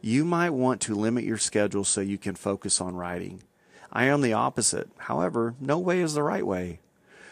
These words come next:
Once again, to hammer the message of today's podcast is just start writing.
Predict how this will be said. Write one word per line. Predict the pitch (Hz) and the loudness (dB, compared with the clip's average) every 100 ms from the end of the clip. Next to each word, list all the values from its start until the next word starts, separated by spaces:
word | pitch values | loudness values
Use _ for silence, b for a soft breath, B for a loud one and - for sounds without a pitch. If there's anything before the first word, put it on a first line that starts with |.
| B | B
Once | 123 165 147 | 2 4 2
again, | 110 120 123 98 95 110 | 2 2 2 0 -4 -6
to | - 110 | 0 2
hammer | 123 135 117 | 4 2 2
the | 101 | 2
message | 104 117 107 101 | 2 0 0 -2
of | 92 | -4
today's | 98 104 98 | 0 0 0
podcast | - 104 110 - 98 95 95 | -2 -2 -2 -2 -2 -2 -4
is | 85 | -4
just | - 165 - | -2 0 2
start | 120 95 | 4 2
writing. | 87 87 90 90 | 2 -2 -2 -4